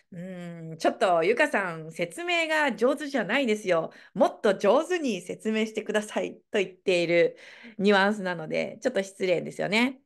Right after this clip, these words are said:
はい。それから三番、「よろしく。」これは、「よろしくお願いします」とか、リクエストをしたり、未来のことにありがとうっていう時に使う表現です。はい。険しく。これ、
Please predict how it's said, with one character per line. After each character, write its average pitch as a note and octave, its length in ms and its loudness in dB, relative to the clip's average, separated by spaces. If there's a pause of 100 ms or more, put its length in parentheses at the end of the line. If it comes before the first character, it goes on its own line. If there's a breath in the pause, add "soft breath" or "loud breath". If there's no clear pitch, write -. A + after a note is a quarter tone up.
(220)
は F#3 140 0
い。 E3+ 120 -6 (220 soft breath)
そ - 60 0
れ A#3 80 2
か A3 120 2
ら A3 120 4
三 E4+ 260 -2
番、 F#3 240 2
「よ E3+ 100 2
ろ A#3+ 160 0
し B3+ 160 -14
く。」 A3+ 380 0 (180 soft breath)
こ - 100 -4
れ C#4+ 120 4
は、 D4 240 4
「よ G3 100 -2
ろ A#3+ 140 -2
し A#3+ 80 -14
く - 80 -2
お B3 100 -2
願 B3+ 340 -2
い B3+ 60 -4
し B3+ 120 -6
ま B3+ 240 2
す」 B3+ 160 -14
と - 100 -6
か、 G3 240 0 (180 loud breath)
リ G#3 140 -6
ク D#4+ 120 -4
エ F#4+ 100 2
ス F#4 100 -8
ト B3+ 140 4
を A3 60 0
し A3 80 -10
た G3 140 -2
り、 G#3 400 -4 (100)
未 C4 140 0
来 F#4+ 220 2
の C4+ 140 0
こ G#3+ 140 -2
と G#3+ 140 -4
に F3 320 -8
あ F3+ 80 -6
り A3 100 0
が A3 140 0
と C#4+ 200 2
う D4 100 -2
っ - 60 -20
て A3+ 80 0
い - 20 6
う G#3+ 60 0
時 A#3+ 240 0
に D4 200 -4
使 F#3 300 -4
う F3 60 -4 (100)
表 F3+ 300 0
現 D3+ 100 -8
で D3 160 -4
す。 - 160 -18 (760)
は A3 120 4
い。 F3 120 -6 (460 loud breath)
険 C#4 540 4
し F#4+ 340 -2
く。 - 240 -4 (260)
こ C#4+ 60 0
れ、 C4+ 240 2